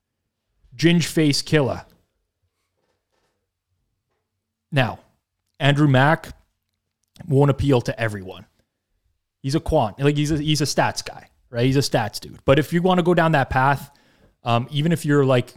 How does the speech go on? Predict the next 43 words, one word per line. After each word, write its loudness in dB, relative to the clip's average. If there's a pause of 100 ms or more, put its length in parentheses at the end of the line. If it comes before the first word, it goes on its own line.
more 2
of 0
a 0
intro 2
to -6
stats 0
guy, 2
trying -2
to -4
learn 0
a -2
little -2
bit -2
more, 0 (440)
um, -2
he -4
do, 0
does 0
have 0
some -2
books -2
available. 2
I -2
also -2
think -6
that -4
he -8
tweets -8
a -8
lot -8
of -8
really -10
good -12
stuff -10
for -16
free. -4 (540)
I -8
think -2
that's -2
worth -6
a -6
follow. -14 (1700)
Quantum -2